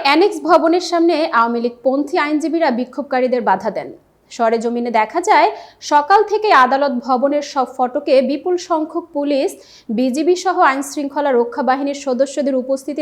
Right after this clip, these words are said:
দেখা গেছে। এ সময় আদালতে কোনো গাড়ি যেতে দেওয়া হয়নি। বিচার প্রার্থীরাও হেঁটে গিয়েছেন। সকাল সাড়ে দশটার দিকে আদালত ভবনের জহুর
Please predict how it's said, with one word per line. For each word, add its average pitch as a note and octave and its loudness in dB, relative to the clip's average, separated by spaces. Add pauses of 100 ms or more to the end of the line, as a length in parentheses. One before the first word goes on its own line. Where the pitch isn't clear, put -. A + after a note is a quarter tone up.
দেখা G3+ -2
গেছে। - -14 (800)
এ C#4 4 (100)
সময় G#4+ 4
আদালতে F4 4 (340)
কোনো C#4 2 (160)
গাড়ি A3 6 (100)
যেতে E4 0
দেওয়া G3 4
হয়নি। E3 -8 (400)
বিচার C4 -2
প্রার্থীরাও D4 2 (100)
হেঁটে B3+ 2
গিয়েছেন। F#3+ -4 (520)
সকাল D4 2 (120)
সাড়ে E4+ 2
দশটার F4 0
দিকে F4+ 0 (240)
আদালত A3 2 (100)
ভবনের C#4 0 (120)
জহুর C#4+ 2